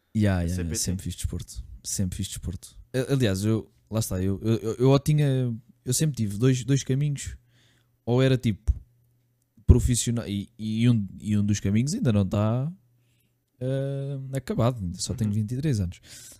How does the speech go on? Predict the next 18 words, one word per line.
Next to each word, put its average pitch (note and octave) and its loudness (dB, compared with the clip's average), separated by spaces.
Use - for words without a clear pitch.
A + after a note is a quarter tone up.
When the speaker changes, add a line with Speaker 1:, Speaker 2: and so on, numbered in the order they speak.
Speaker 1:
Mas G#2+ 4
ou C3 6
seguia A#2 4
tipo G2+ 4
um, A2+ 4
um A#2 2
desporto - 2
e G#2+ 4
era G#2+ 4
tipo G2+ -4
profissional A#2 4
desse A2 2
desporto, - -2
Speaker 2:
Uhum. B2 -14
Speaker 1:
ahm, A#2 4
ou A#2+ 8
era C3 6
tipo A2+ -2